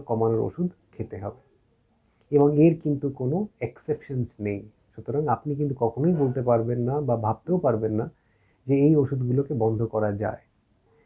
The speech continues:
অ্যাঞ্জিওপ্লাস্টির পরে লাইফলং একটি ব্লাড থিনার এবং একটি কোলেস্টেরল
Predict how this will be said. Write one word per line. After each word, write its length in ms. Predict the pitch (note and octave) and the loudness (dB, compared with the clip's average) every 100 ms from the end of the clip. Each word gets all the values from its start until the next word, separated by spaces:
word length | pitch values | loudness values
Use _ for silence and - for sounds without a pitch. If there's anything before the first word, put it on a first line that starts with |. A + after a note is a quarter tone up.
| _ _ | _ _
অ্যাঞ্জিওপ্লাস্টির 760 | A#2+ C3 C#3+ F3 E3 - C3+ B2+ | 4 6 6 4 2 -2 -4 -4
পরে 200 | A#2 A#2 A#2+ A#2+ _ _ A2+ | -2 -2 -2 -4 _ _ 0
লাইফলং 520 | A#2 D#3 F#3 - C3+ G#2+ G#2+ _ _ _ _ - | 4 6 4 0 0 0 -4 _ _ _ _ -12
একটি 240 | - _ E3+ | -12 _ 0
ব্লাড 200 | A#2+ B2 A#2+ | 4 4 4
থিনার 280 | - B2+ A#2 A2+ | -4 -2 0 0
এবং 120 | A2+ A#2 | -2 -2
একটি 180 | A#2 F#3 F3 | -2 -4 0
কোলেস্টেরল 380 | B2+ A#2+ - | 0 0 -4